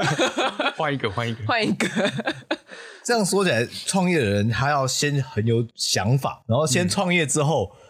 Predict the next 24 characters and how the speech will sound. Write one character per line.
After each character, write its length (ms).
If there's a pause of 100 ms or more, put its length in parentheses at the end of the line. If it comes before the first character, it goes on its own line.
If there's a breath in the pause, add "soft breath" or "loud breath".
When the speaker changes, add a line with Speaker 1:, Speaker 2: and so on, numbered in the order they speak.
Speaker 3:
他 120
要 40
把 160
自 160
己 60
再 180
退 260
到 140
后 220
面 180
来， 140
那 120 (280)
他 180
很 80
矛 240
盾 280
欸。 220
Speaker 1:
这 120
样 100
讲 180
好 120
了， 400
就 120
是 380